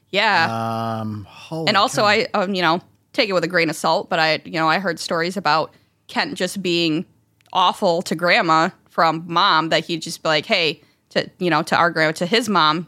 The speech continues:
Speaker 1: be like, "Hey, he's watching T V." And our mom's just like, "Well, I'm over there 'cause I'm dating your dad." And all of a sudden, this little kid sitting in the living room, she's just like, "Hey, Mom, go get me another pop.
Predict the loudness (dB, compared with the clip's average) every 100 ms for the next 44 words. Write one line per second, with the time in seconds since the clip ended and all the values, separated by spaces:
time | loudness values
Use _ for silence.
0 | -2 0 2 2 2 0 -2 -2 0 0
1 | -2 -4 -4 0 0 0 -4 _ _ 0
2 | 2 2 2 2 2 0 -2 0 0 2
3 | 2 2 2 2 2 2 0 -6 _ -2
4 | 0 2 2 2 0 0 0 2 2 0
5 | -8 _ -2 0 2 0 0 -4 -8 _
6 | _ _ _ _ _ -2 0 2 2 0
7 | 2 2 2 2 2 2 2 2 0 0
8 | 0 0 -2 -6 _ 0 2 2 2 2
9 | 2 2 2 2 2 2 0 2 0